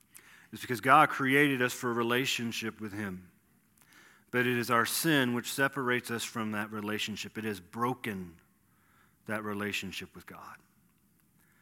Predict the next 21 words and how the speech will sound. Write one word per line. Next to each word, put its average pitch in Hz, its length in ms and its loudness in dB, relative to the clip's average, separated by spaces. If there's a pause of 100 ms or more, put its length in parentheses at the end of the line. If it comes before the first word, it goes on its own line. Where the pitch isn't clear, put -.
(420)
And 107 100 -6
we 123 80 -2
can't 143 360 2 (420)
be 127 140 -2
good 120 220 0
enough 117 380 -2
and 92 200 -12
do 120 180 -2
enough 117 300 -4
good 110 200 -8
things 104 460 -4
to 107 120 -8
mend 110 320 -2
that 107 160 -8
relationship, 101 800 -8
but 107 140 -16
that's 117 320 -6
why 98 320 -6 (460)
Jesus 101 340 -4
Christ - 380 -12
came. - 140 -20